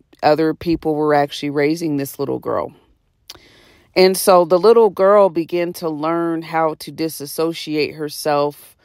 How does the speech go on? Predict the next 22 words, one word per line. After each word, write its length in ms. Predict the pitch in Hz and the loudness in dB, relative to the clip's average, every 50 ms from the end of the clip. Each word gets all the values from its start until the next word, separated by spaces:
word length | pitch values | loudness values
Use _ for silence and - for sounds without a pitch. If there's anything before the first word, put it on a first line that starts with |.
| _ _ _ _ _ _ | _ _ _ _ _ _
from 220 | _ 139 139 135 143 | _ -2 -2 -2 -2
pain, 560 | - - 190 208 208 160 127 110 139 143 - _ _ _ _ _ _ _ _ _ | -4 -4 -2 -2 -2 -2 -4 -6 -8 -12 -16 _ _ _ _ _ _ _ _ _
um, 420 | - 156 151 147 147 143 143 131 - | -4 -2 0 0 0 -2 -2 -4 -8
from 760 | - - - - 160 165 165 165 160 156 156 156 160 151 - _ _ _ _ _ _ _ _ | -12 -16 -6 -2 0 2 2 2 2 0 -2 -4 -6 -8 -12 _ _ _ _ _ _ _ _
having 560 | - - - 185 175 180 180 175 180 175 180 | -12 -6 -2 2 4 4 4 2 0 -2 -2
some 260 | 170 - - 165 160 | -4 -6 -6 -6 -6
sort 360 | 160 - - 170 160 156 147 | -6 -6 -4 -2 0 0 0
of, 280 | 151 143 143 - - - _ _ _ _ _ - | 0 -2 -4 -8 -16 -20 _ _ _ _ _ -2
um, 400 | 147 147 143 139 135 120 - - - | 0 2 2 0 -2 -4 -6 -6 -2
ap-, 280 | - 165 180 185 - 175 - - _ | 0 0 0 0 0 -4 -6 -6 _
uh, 220 | - 139 143 107 107 - - | 0 2 2 2 0 -2 -2
empathy 760 | 190 220 233 - 190 151 - _ - 120 - - - 143 _ _ _ _ _ _ _ _ _ _ _ _ _ | -2 0 0 0 -2 -2 -2 _ -8 -10 -10 -10 -14 -18 _ _ _ _ _ _ _ _ _ _ _ _ _
for 640 | _ - - - 180 175 175 165 160 160 151 - - - | _ -20 -2 4 6 6 6 6 6 4 2 0 2 2
other 320 | 165 175 165 180 175 170 | 2 4 4 4 2 0
human 720 | 165 156 170 165 160 160 160 156 147 147 143 139 127 - _ _ _ _ _ | -2 -2 -2 -2 0 0 0 0 -2 -2 -4 -4 -6 -8 _ _ _ _ _
sorrow, 880 | - - - - 170 165 160 151 135 113 113 104 - - - _ _ _ | -16 -6 0 2 4 6 6 4 4 2 -2 -4 -6 -10 -16 _ _ _
for, 460 | _ - 160 156 151 151 147 135 - - | _ 0 2 2 4 4 2 0 -2 -4
for 380 | - - - 147 147 147 139 139 | -10 -10 -4 -2 -2 0 -2 -4
children 460 | - - - 175 175 170 165 170 160 | -4 -4 -2 -2 -2 -2 -2 -4 -2
that 180 | 165 160 156 135 | -2 -2 -2 -4
were 120 | 139 143 | -6 -10
crying. 760 | - - - 160 165 160 165 160 160 160 156 156 160 160 156 | -12 -8 -2 0 2 2 2 2 0 0 -2 -4 -6 -8 -10